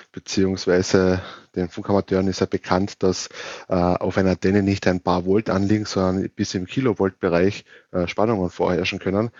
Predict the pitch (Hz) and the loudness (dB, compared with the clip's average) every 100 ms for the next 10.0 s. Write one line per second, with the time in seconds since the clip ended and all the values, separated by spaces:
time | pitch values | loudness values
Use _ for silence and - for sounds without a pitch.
0 | - - - - 90 90 92 - 90 90 | -16 -14 -14 -8 -4 -2 -2 -6 -4 -4
1 | - 95 95 90 - 87 95 98 98 - | -2 -2 -2 -2 -2 -2 0 0 0 0
2 | 90 - 90 95 98 101 98 - - - | -4 -4 -4 0 2 2 -2 -8 -18 -12
3 | - 87 87 95 - - - 92 92 92 | -4 -2 0 -2 -4 -14 -6 -2 0 -2
4 | 90 85 - - 110 110 104 - _ - | -6 -10 -6 0 2 2 -2 -12 _ -4
5 | 95 - 90 - 95 107 - - 95 - | -4 -2 -4 -4 -4 -2 -4 -6 -6 -2
6 | 95 90 92 - - - - - 87 87 | 0 2 0 -4 -18 -16 -14 -6 -6 -6
7 | 85 _ - 87 80 - - 120 120 98 | -10 _ -8 -4 -4 -2 -2 -2 2 2
8 | 87 - 87 95 95 - 92 92 95 - | 0 0 0 0 -2 -2 -8 -2 -2 -2
9 | 80 80 95 98 - 92 - 92 92 98 | -6 -4 -4 -4 -2 -4 -2 -2 0 -2